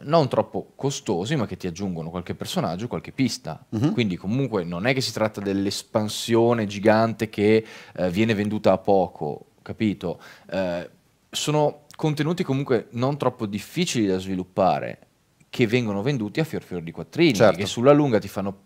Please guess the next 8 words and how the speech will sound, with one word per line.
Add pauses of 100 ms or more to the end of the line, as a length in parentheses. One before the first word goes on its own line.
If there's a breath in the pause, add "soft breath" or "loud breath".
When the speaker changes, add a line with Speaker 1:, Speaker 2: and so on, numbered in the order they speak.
(180)
Speaker 1:
spendere (320 loud breath)
per
un
gioco
cento,
centoventi
euro (300 soft breath)
Speaker 2:
Chiaro.